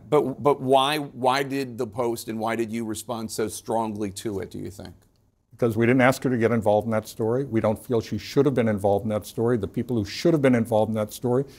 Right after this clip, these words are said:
Speaker 2: were the people we assigned to be involved in that story, and it distracted attention from the coverage that we were undertaking.
Speaker 1: I guess the only other thing I want to ask about this is a two thousand eighteen C D C study shows that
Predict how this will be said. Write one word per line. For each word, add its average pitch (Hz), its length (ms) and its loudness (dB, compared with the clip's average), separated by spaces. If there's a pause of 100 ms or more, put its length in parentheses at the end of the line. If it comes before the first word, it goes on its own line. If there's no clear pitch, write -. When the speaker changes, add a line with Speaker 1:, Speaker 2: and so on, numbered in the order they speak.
(140)
Speaker 2:
were 120 100 2
the 113 120 4
people 123 360 0
we 117 140 2
assigned 143 540 2
to - 80 -6
be 92 140 -2
involved 87 420 -4
in 92 80 -6
that 90 180 0
story, 95 400 2 (340)
and 107 140 2
it 107 160 4
distracted 123 540 2
attention 110 480 -2
from 143 160 -6
the 107 80 -6
coverage 110 500 2
that 98 180 0
we 101 280 0
were 92 320 2 (180)
undertaking. 90 640 -2 (400)
Speaker 1:
I 208 60 0
guess 190 160 4
the 185 100 2
only 165 180 0
other 143 160 0
thing 139 160 -2
I 131 60 0
want 117 160 0
to 113 40 -4
ask 110 200 -4
about 104 220 -2
this 98 240 -2
is 98 340 -2 (720)
a - 80 -6
two 170 160 2
thousand 156 300 2
eighteen 135 320 -2
C 127 180 -2
D 113 100 -2
C 113 220 -4
study 104 380 -2
shows 104 260 -4
that - 140 -4